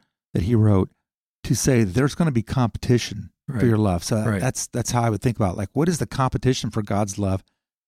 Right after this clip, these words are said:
Speaker 1: that John lifts up? And, and we'll see in First John two, verse fifteen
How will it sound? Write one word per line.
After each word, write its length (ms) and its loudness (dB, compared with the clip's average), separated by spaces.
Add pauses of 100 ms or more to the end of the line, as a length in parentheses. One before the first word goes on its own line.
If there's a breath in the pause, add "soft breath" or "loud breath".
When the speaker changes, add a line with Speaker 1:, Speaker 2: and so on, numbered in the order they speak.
(140)
Speaker 1:
that 340 2
John 380 4
lifts 420 -2
up? 260 2
And, 220 -2 (420)
and 120 0
we'll 100 6
see 240 2
in 120 4
First 320 0
John 360 2 (120)
two, 420 4
verse 420 -4 (260)
fifteen 840 0